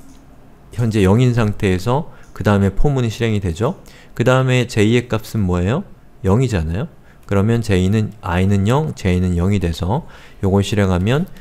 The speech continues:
여기의 값은 영, 영이 되고, 요렇게 비알이 합산돼서 출력이 됩니다. 자, 그 다음에는 어-, 어떤 게 실행이 되냐면,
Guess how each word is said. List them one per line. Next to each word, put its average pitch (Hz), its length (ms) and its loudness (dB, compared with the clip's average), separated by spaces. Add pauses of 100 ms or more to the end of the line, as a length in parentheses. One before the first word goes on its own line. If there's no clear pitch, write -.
(160)
여기의 98 320 0
값은 139 460 -4 (360)
영, 101 360 0 (440)
영이 95 340 0
되고, 101 440 -2 (560)
요렇게 87 520 -2
비알이 98 580 0 (380)
합산돼서 98 760 -4
출력이 113 420 -4
됩니다. 85 480 -6 (540)
자, 120 120 2
그 131 80 2
다음에는 147 1200 -2 (240)
어-, 107 220 -2 (260)
어떤 156 400 0
게 151 80 2
실행이 117 340 -2
되냐면, 90 640 -4